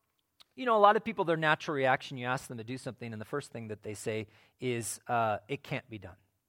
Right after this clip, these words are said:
And so, you know, my job in those situations is,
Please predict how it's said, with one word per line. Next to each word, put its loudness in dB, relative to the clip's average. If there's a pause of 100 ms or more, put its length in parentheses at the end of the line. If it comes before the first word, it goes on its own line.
(1300)
And 0
so, 2 (500)
you -6
know, -6 (160)
my 8
job 8
in -4
those -4
situations -6
is, -12